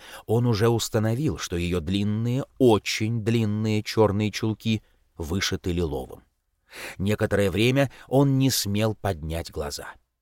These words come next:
Затем в страхе обнаружил, что голубое шелковое платье,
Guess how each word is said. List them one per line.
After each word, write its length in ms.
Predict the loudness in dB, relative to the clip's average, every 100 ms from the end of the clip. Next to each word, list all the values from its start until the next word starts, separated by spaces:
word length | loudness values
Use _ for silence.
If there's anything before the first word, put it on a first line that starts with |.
| _ _ _ _ _ -10
Затем 440 | -4 -2 0 -2
в 60 | -2
страхе 420 | 0 2 2 2
обнаружил, 540 | 0 -2 -2 0 -2 -4
что 200 | -4 -2
голубое 460 | -2 -2 0 0
шелковое 500 | 2 0 0 0 -2
платье, 500 | 0 0 0 0 -6